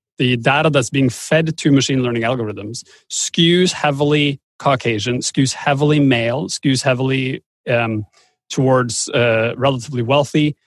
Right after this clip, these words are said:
skews heavily towards, uh, a lot of types of privilege. And what ends up happening because of that is the people that don't fall into the category male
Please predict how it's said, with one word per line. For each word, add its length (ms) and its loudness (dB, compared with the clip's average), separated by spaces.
skews 340 2
heavily 320 2
towards, 680 -2
uh, 600 -2
a 60 4
lot 260 4
of 200 0
types 280 0
of 100 -8
privilege. 520 -6
And 100 4
what 240 4
ends 240 4
up 100 2
happening 340 4
because 300 2
of 60 4
that 220 2
is 200 -2
the 220 2
people 360 2
that 140 4
don't 240 6
fall 300 2
into 240 4
the 80 2
category 720 2
male 880 4